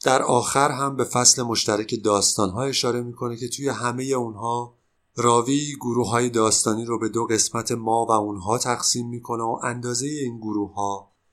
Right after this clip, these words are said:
بنا به داستان و مقتضیات اون می‌تونه کوچیک یا بزرگ بشه. همین فصل مشترک داستان‌ها تو فصل ششم به داستان‌های طبقات اجتماعی، تبعیض و بهنژادی می‌رسه.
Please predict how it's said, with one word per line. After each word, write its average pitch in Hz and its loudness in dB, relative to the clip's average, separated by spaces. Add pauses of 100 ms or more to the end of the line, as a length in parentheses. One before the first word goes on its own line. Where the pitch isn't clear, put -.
بنا 123 6
به 135 4
داستان 113 4
و 113 2
مقتضیات 110 0
اون 139 -4
می‌تونه 123 -6
کوچیک 135 -4
یا 107 4
بزرگ 92 -2
بشه. - -10 (1120)
همین 170 6
فصل 139 6
مشترک 113 4
داستان‌ها 107 2
تو 127 -6
فصل 120 2
ششم 131 2 (580)
به 143 6
داستان‌های 127 6
طبقات 113 4
اجتماعی، 110 0
تبعیض 135 0 (480)
و 110 4
بهنژادی 98 -2
می‌رسه. 90 -8